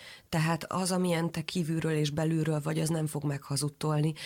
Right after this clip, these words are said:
azt látni fogják a rendezők, olyan szerepet fognak neked adni, és minél önazonosabb vagy, annál inkább tudnak olyan szerepet adni, ami neked egy aspektusodat nagyon erőteljesen hordozza.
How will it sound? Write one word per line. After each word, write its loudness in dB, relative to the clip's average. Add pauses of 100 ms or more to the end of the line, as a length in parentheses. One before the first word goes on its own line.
(160)
azt -2
látni -2
fogják -2
a -2
rendezők, 0
olyan 0
szerepet -2
fognak -2
neked 2
adni, 2
és 2
minél 4
önazonosabb 0
vagy, 0 (340)
annál 4
inkább 2 (200)
tudnak 2
olyan 2
szerepet -2
adni, 0 (400)
ami 2
neked 2
egy 0
aspektusodat -2
nagyon 0
erőteljesen 0 (120)
hordozza. 0